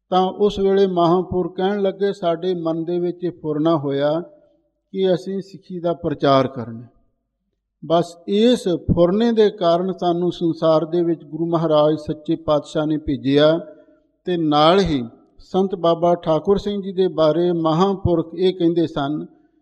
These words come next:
ਕਿ, "ਬਾਬਾ ਜੀ, ਤੁਹਾਨੂੰ ਸਾਡੀ ਸੇਵਾ ਲਈ ਸਤਿਗੁਰੂ ਨੇ ਭੇਜਿਆ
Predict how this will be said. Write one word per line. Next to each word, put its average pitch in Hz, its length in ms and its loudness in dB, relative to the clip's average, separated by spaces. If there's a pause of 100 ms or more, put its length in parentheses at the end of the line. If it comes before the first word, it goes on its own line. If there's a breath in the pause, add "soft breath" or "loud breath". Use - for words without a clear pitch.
(260)
ਕਿ, 180 100 -4
"ਬਾਬਾ 156 460 -2
ਜੀ, 190 340 -6 (480)
ਤੁਹਾਨੂੰ 185 420 0
ਸਾਡੀ 185 440 0
ਸੇਵਾ 196 400 8
ਲਈ 160 300 4 (460)
ਸਤਿਗੁਰੂ 160 520 2
ਨੇ 151 120 2
ਭੇਜਿਆ 117 460 -10